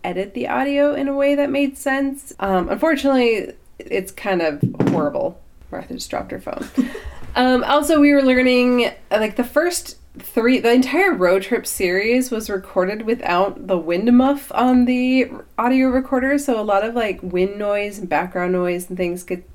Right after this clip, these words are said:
gets picked up, and there's, like, a loud fan in part of it. Um, so just a warning, if audio, if, like, bad audio really bugs you, don't go back and listen to those episodes. In fact, I think at some point in the future, we're gonna double back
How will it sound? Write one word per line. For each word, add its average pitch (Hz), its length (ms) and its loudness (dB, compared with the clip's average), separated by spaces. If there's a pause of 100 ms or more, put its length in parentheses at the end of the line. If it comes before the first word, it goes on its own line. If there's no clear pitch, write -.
(120)
gets - 240 -6
picked 190 320 -8
up, 160 140 0
and 190 80 -4
there's, 185 140 -2
like, 170 120 -10
a 175 40 -2
loud 175 260 -4
fan 240 640 -2
in 214 180 -8
part 220 240 -6
of 220 80 -6
it. 208 280 -6 (460)
Um, 196 240 2
so 262 140 2
just 294 360 -2
a 269 140 2
warning, 214 520 2
if 196 260 -4
audio, 214 420 2
if, 196 160 -2
like, 202 200 -2
bad 202 260 2
audio 180 440 2
really 175 280 -2
bugs 165 320 -8
you, 165 120 -4
don't 185 360 2
go 185 100 2
back 180 280 0
and 170 100 -4
listen 170 200 -6
to 165 40 -2
those 165 120 -4
episodes. 165 420 -2
In 202 140 -4
fact, 190 220 0
I 190 80 0
think 220 240 -2
at - 180 -4
some 214 300 0
point 214 400 -4
in 190 80 -4
the 185 80 -4
future, 185 360 -2
we're 175 160 -4
gonna 185 200 0
double 175 300 -4
back 165 600 -2